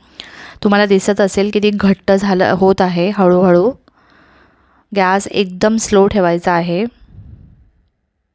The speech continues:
स-, सतत हलवत राहायचं आहे. आणि आता मस्त छानपैकी सगळे सण सुरू होत आहेत. रक्षाबंधनला तुम्ही, अ, भावाकडे तुमच्या जाल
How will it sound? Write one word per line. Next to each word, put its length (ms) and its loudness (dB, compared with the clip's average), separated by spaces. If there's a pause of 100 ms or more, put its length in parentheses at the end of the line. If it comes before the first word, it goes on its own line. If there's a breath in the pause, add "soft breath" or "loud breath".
(1160)
स-, 100 -6
सतत 320 -2
हलवत 480 2
राहायचं 340 0
आहे. 360 0 (1300 loud breath)
आणि 200 0
आता 280 0
मस्त 340 -2 (160)
छानपैकी 560 -2
सगळे 300 2
सण 340 2
सुरू 260 2
होत 280 0
आहेत. 160 0 (120)
रक्षाबंधनला 840 0
तुम्ही, 360 -2 (440 loud breath)
अ, 200 0
भावाकडे 500 0
तुमच्या 300 -2
जाल 300 0